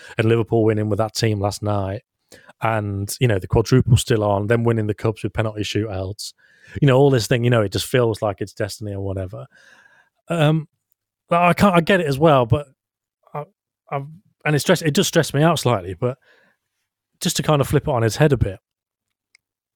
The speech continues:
there, you know, there's, there's some good narratives in City beating Villa.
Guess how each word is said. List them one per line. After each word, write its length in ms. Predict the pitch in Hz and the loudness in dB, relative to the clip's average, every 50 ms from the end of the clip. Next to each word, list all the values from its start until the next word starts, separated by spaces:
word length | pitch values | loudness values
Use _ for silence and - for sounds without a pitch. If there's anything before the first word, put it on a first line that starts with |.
| _ _ _ _ - _ - | _ _ _ _ -18 _ -4
there, 120 | 185 185 | -4 0
you 100 | 175 185 | 2 2
know, 100 | 175 123 | 2 4
there's, 300 | 104 110 98 92 117 - | 4 2 0 0 -4 -8
there's 340 | - 170 135 - - - - _ _ _ _ _ _ _ | -4 -2 -2 -2 -4 -10 -12 _ _ _ _ _ _ _
some 160 | - - 151 117 | -8 -6 -4 0
good 180 | 120 117 - | 0 0 0
narratives 460 | 104 98 98 98 - - 127 131 123 | 0 -2 -2 -2 0 0 0 2 2
in 60 | 123 107 | 0 -2
City 260 | - - - - 107 | -2 -4 -6 -8 -4
beating 240 | 98 120 117 98 104 | -4 -4 -4 -4 -2
Villa. 340 | 101 107 104 131 147 - | 0 2 2 2 -2 -4